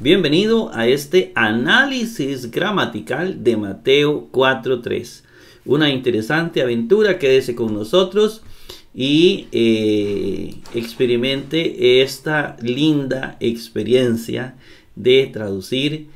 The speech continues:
el, eh, texto de nuestro Señor Jesucristo, el texto del Evangelio. Antes, antes de, de, de iniciar, quiero invitarlo para que visite las páginas de su servidor. Tengo varias páginas en, eh, internet.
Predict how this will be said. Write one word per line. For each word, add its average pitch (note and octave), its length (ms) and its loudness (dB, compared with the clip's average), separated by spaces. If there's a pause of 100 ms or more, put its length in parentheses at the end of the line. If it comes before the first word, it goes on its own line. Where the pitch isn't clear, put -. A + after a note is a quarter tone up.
(340)
el, B2+ 500 4
eh, G2 960 -2
texto C3+ 580 0
de A2+ 200 -2
nuestro A#2+ 500 -4
Señor A2 260 -8
Jesucristo, A#2+ 640 -8
el G2 100 -6
texto C#3 460 -4
del G2+ 140 -4
Evangelio. F#2 540 -10
Antes, G#3 720 2 (380)
antes E3+ 840 0
de, A2+ 440 2
de, G#2+ 120 -6
de A2 180 -4
iniciar, B2+ 720 -2 (260)
quiero F3 200 2
invitarlo D3+ 480 0
para C3 180 0
que A2 120 -6
visite D3 680 0
las C#3 240 0
páginas G3 760 -4
de E3 200 2
su F#3 240 -6
servidor. D3+ 720 -4 (480)
Tengo D3 220 0
varias C3 300 4
páginas G3+ 720 -2
en, D3 680 0
eh, G#2+ 500 2
internet. D#3 640 2